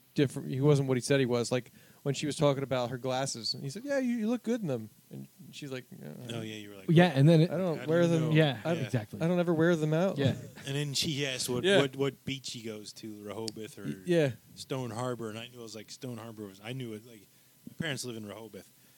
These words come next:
Speaker 2: so I thought that was kinda a cool nod too. But, uh, I knew Stone Harbor was in Jersey.
Speaker 1: Yeah.
Speaker 2: And I was like,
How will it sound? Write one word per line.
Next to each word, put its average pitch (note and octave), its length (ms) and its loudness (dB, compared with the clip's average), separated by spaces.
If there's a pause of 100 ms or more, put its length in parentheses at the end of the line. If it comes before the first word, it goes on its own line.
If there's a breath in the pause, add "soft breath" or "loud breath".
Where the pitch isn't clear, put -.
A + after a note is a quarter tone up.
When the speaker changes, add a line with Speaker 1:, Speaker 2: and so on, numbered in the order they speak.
(300 soft breath)
Speaker 2:
so - 140 -16
I G#2+ 40 -18
thought A#2 180 -14
that G#2+ 100 -14
was F#2+ 100 -14
kinda G2 220 -16
a F2+ 40 -20
cool G2+ 220 -10
nod F#2+ 320 -16
too. G#2 260 -10
But, F#2 120 -12 (640 soft breath)
uh, G2 260 -12
I A2+ 100 -12
knew A2 120 -14
Stone G#2 320 -12
Harbor G2 320 -10
was F2+ 180 -14
in E2+ 120 -18
Jersey. F#2 460 -12 (100)
Speaker 1:
Yeah. C#3+ 160 0
Speaker 2:
And A2+ 120 -8
I F#2 60 -20
was F#2 140 -20
like, F2 100 -20